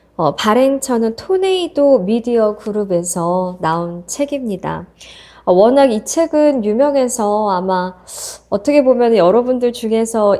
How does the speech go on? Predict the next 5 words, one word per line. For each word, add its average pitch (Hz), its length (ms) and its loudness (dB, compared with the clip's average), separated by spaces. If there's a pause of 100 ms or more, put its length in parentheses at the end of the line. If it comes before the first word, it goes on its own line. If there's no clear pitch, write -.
이 202 140 -4
방송을 233 680 0
보고 226 260 -2
계신 240 320 -2
분들은, 190 720 0